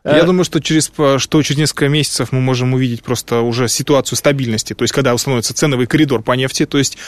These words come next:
Speaker 1: у нас полгода держался
Speaker 2: Э,
Speaker 1: ценовый
Speaker 2: но, но,
Speaker 1: коридор
Speaker 2: но на
Speaker 1: кол-,
Speaker 2: новом
Speaker 1: колебаний,
Speaker 2: уровне.
Speaker 1: да, то есть от сорока, от, от, прошу прощения, от пятидесяти пяти до шестидесяти пяти где-то,
Speaker 2: Да.
Speaker 1: ну, там даже от пятидесяти. А сейчас мы в фазе падения, падение придет к новому коридору,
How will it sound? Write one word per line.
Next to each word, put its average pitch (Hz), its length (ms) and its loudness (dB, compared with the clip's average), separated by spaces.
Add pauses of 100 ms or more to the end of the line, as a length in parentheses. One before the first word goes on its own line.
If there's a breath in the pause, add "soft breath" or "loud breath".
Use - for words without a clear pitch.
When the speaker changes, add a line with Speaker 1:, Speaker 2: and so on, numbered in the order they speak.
(240 loud breath)
Speaker 1:
у 156 60 2
нас 196 160 4
полгода 190 340 4
держался 151 360 0
Speaker 2:
Э, 170 40 4
Speaker 1:
ценовый 175 260 4
Speaker 2:
но, - 20 -
но, 190 100 6
Speaker 1:
коридор 175 180 6
Speaker 2:
но 226 60 6
на 254 80 6
Speaker 1:
кол-, 208 80 4
Speaker 2:
новом 208 140 6
Speaker 1:
колебаний, 190 340 4
Speaker 2:
уровне. 143 200 2
Speaker 1:
да, 202 40 0
то 185 100 0
есть - 160 -2
от 190 180 2
сорока, 156 420 2
от, 165 120 2
от, 170 180 2
прошу 147 220 2
прощения, 156 260 0
от 127 60 -6
пятидесяти 165 340 0
пяти 214 220 2
до 208 120 2
шестидесяти 185 380 0
пяти 156 240 -2
где-то, 123 200 0
Speaker 2:
Да. 151 40 4
Speaker 1:
ну, 156 60 2
там 170 100 4
даже 151 160 0
от 143 60 -8
пятидесяти. 123 500 -2 (360 loud breath)
А 139 200 2
сейчас 220 480 2
мы 190 180 4
в - 120 -8
фазе 160 320 2
падения, 131 500 0
падение 156 540 2
придет 143 340 0
к - 80 -12
новому 131 300 2
коридору, 127 520 0